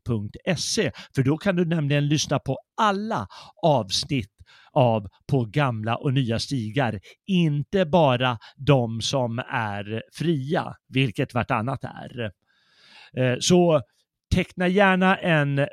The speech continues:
prenumeration och stöd oss på Sveating, eh, för då kan vi ge ut, eh, fler och bättre poddar och även ljudböcker och, eh, intressanta artiklar.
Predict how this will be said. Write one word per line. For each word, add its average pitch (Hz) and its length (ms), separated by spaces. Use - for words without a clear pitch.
prenumeration 202 1000
och 131 360
stöd 190 420
oss - 340
på 139 120
Sveating, 156 920
eh, 143 80
för 123 80
då 190 180
kan 170 140
vi 151 320
ge 139 220
ut, 127 420
eh, 123 120
fler 196 540
och 107 120
bättre 170 480
poddar 151 720
och 117 180
även 135 320
ljudböcker 143 1000
och, 120 420
eh, 131 260
intressanta 131 760
artiklar. 117 1000